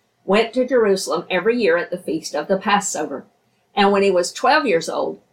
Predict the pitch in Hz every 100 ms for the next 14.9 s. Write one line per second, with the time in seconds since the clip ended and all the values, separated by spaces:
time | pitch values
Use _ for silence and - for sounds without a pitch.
0 | _ - 185 175 220 285 - - 190 170
1 | 165 170 - 185 170 - 190 214 240 208
2 | 226 - 240 - 254 254 254 330 - 151
3 | 147 - - _ _ _ _ - 214 190
4 | 190 190 175 - 226 285 285 160 165 190
5 | 285 135 180 - - 175 - 160 165 156
6 | - 254 196 147 - _ _ _ 185 180
7 | 214 311 262 202 175 - 196 - 175 190
8 | 190 226 247 277 180 156 170 208 247 262
9 | 302 311 - 156 _ _ _ _ _ -
10 | 175 190 185 185 240 165 180 160 165 202
11 | 294 214 196 190 175 170 - 202 285 294
12 | - _ _ _ _ - 180 - - 170
13 | 196 220 240 320 240 190 165 170 190 185
14 | 185 180 170 - 285 302 190 170 196